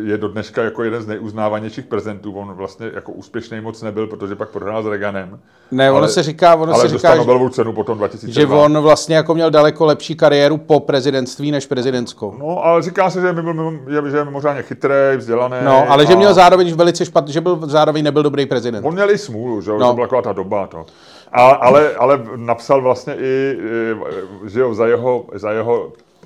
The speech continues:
Speaker 1: panování, když byl ve funkci, tak letěl Voyager jedna, myslím, sedmdesát sedm to bylo. A ten vlastně má takovou tu slavnou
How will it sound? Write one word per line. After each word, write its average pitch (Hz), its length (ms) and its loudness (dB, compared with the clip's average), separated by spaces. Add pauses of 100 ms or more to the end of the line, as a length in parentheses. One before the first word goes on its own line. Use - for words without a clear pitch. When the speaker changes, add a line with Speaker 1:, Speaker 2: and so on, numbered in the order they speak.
(200)
Speaker 1:
panování, 110 960 -4
když 104 180 -10
byl 104 180 -8
ve 101 80 -6
funkci, 117 420 -12
tak 123 180 -2 (260)
letěl 113 340 -2
Voyager 113 360 2
jedna, 101 300 -4
myslím, 90 260 -20
sedmdesát 107 500 -12
sedm 95 240 -10
to 98 100 -10
bylo. 92 340 -12 (380)
A 101 140 -6
ten 110 220 -6
vlastně 104 340 -8
má 117 160 -2
takovou 120 240 -4
tu 120 100 -12
slavnou 113 600 -2